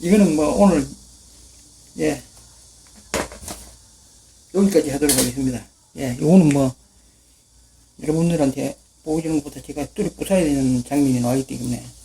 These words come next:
요거는 나중에 뚫이 부숴가지고 요 안에 뭐가 들었는 거는 나중에 제가 다음 영상 촬영할 때, 어, 예, 마지막에 요 같이 요거 안에 뭐가 들어있는지 요거는 같이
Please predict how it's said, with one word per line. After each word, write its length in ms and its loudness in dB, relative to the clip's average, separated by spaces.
요거는 260 0
나중에 340 2
뚫이 260 2
부숴가지고 800 4
요 80 4
안에 160 8
뭐가 340 4
들었는 320 2
거는 220 -2
나중에 400 2
제가 420 -4
다음 260 4
영상 280 0
촬영할 440 0
때, 240 -10
어, 280 -8
예, 80 -14
마지막에 520 2
요 120 -4
같이 300 -4
요거 420 -6
안에 180 -2
뭐가 280 4
들어있는지 440 -2
요거는 300 -2
같이 360 -12